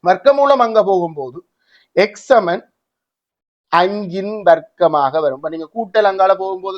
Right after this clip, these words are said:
கழித்தலா போகுது தானேடா, அதே மாதிரி. ஆனா அங்க என்ன இருக்கோ அவ்வளவுக்கு வரும். இப்ப நாங்கள் இங்க வரும்போது பெருமானம் மட்டும்தான் இருக்கும். ஆனா இங்க இருக்கும்போது கோவையே இருக்குது,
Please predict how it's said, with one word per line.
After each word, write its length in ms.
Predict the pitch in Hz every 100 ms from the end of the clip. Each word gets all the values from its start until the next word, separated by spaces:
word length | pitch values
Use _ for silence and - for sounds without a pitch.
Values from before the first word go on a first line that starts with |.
| 185
கழித்தலா 320 | 185 185 196 185
போகுது 180 | 185 185
தானேடா, 260 | 185 180 135 _ 151
அதே 140 | 180 196
மாதிரி. 160 | 156 -
ஆனா 120 | 175 220
அங்க 140 | 240 240 220
என்ன 140 | 285 330
இருக்கோ 200 | 320 330 294
அவ்வளவுக்கு 420 | 269 294 294 233 226
வரும். 160 | 147 _ _
இப்ப 120 | 151
நாங்கள் 280 | 165 185 196 196 _ _ 170
இங்க 200 | 208 233
வரும்போது 360 | 226 226 226 247 240
பெருமானம் 500 | 226 226 226 220 220
மட்டும்தான் 380 | 208 226 247 196
இருக்கும். 240 | 139 _ _ 165
ஆனா 120 | 208 202 208
இங்க 160 | 233 240
இருக்கும்போது 400 | 233 226 233 262 302 233
கோவையே 440 | 240 269 269 269 269
இருக்குது, 280 | 202 156